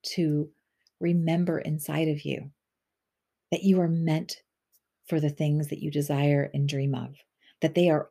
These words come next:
already yours, they are your birthright, and they are waiting for you.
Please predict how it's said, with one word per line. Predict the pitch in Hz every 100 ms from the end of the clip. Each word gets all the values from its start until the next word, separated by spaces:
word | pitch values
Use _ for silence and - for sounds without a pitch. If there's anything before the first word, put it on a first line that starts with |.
| -
already | 165 170 170 160
yours, | 151 147 156 160 151
they | 143 139
are |
your | 131 131
birthright, | 139 160 160 180 165 160 - - - 156
and | 151
they | 156
are | 139
waiting | 143 156 208 214 202
for | 202 208
you. | 196 196 196 196 196